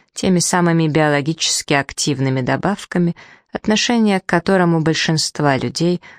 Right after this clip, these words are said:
остаётся насторожённым. Без преувеличения можно сказать, что в разработке активных пищевых добавок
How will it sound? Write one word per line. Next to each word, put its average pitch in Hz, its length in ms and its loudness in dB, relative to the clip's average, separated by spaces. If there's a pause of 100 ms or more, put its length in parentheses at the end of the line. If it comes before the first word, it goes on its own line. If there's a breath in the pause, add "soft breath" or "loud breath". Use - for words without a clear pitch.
(160 loud breath)
остаётся 170 640 0
насторожённым. 143 720 -2 (2000)
Без 240 200 -2
преувеличения 196 920 2
можно 156 320 0
сказать, 165 420 0
что - 260 -2
в 135 60 -2
разработке 147 680 0
активных 139 580 -2
пищевых 131 560 -2
добавок 185 540 -2